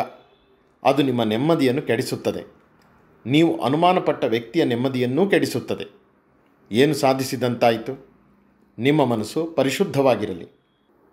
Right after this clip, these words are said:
ಇದನ್ನು ಕಂಡ ಅವರ ಮನಸ್ಸು ಪರಿಶುದ್ಧವಾಗಿ ಮಾರ್ಪಡುತ್ತದೆ. ಸಾಧ್ಯವಾದಷ್ಟು ನೆಗೆಟಿವ್ ಆಗಿ ಯೋಚಿಸುವವರಿಂದ ದೂರವಿರಿ. ಸಾಧ್ಯವಾದರೆ ಅವರಲ್ಲಿರುವ ನೆಗೆಟಿವ್ ಅಂಶವನ್ನು ತೆಗೆದುಬಿಡಿ. ನಿಮಗೂ ಕ್ಷೇಮ,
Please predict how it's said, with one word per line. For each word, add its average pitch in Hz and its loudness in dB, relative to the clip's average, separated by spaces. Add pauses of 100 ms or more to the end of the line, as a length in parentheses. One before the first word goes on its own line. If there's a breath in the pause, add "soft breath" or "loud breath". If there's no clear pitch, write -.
(100)
ಇದನ್ನು 135 4
ಕಂಡ 156 2
ಅವರ 151 4
ಮನಸ್ಸು 147 -2
ಪರಿಶುದ್ಧವಾಗಿ 160 2
ಮಾರ್ಪಡುತ್ತದೆ. 127 -2 (800)
ಸಾಧ್ಯವಾದಷ್ಟು 135 2
ನೆಗೆಟಿವ್ 147 0
ಆಗಿ 135 0
ಯೋಚಿಸುವವರಿಂದ 131 0
ದೂರವಿರಿ. 143 2 (1000)
ಸಾಧ್ಯವಾದರೆ 123 2 (300)
ಅವರಲ್ಲಿರುವ 139 4
ನೆಗೆಟಿವ್ 156 -4
ಅಂಶವನ್ನು 131 -4
ತೆಗೆದುಬಿಡಿ. 160 0 (760)
ನಿಮಗೂ 135 2
ಕ್ಷೇಮ, 165 4